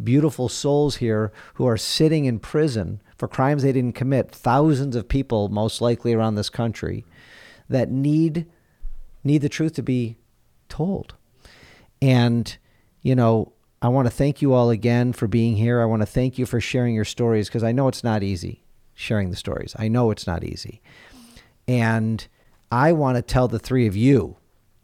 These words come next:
that after hearing your stories and learning from Bill and watching the movies and reading your books,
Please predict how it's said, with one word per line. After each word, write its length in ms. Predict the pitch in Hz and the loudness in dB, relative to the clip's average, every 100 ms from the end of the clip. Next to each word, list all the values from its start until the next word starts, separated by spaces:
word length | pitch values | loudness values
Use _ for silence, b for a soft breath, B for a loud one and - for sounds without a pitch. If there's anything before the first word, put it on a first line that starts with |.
| _ _ _ _ _ - | _ _ _ _ _ -8
that 140 | 135 131 | -2 0
after 240 | 135 123 | 0 0
hearing 300 | 107 147 165 | 0 2 2
your 100 | 147 | 2
stories 580 | - 110 80 117 - - _ b b b | -2 -4 -4 -6 -12 -18 _ b b b
and 260 | 123 123 131 | -4 -2 0
learning 380 | 147 147 135 | 2 0 -2
from 300 | 120 131 123 107 | -4 -4 -2 0
Bill 460 | 131 127 120 120 - | 2 2 2 0 -2
and 260 | 113 113 | -4 -2
watching 440 | 117 127 - 131 120 | 0 0 0 -2 0
the 80 | |
movies 380 | 117 113 107 110 | 2 0 0 -2
and 160 | 117 113 | -2 0
reading 260 | 131 131 | 2 2
your 120 | 123 104 | 0 -2
books, 500 | 107 107 - - | -4 -6 -8 -14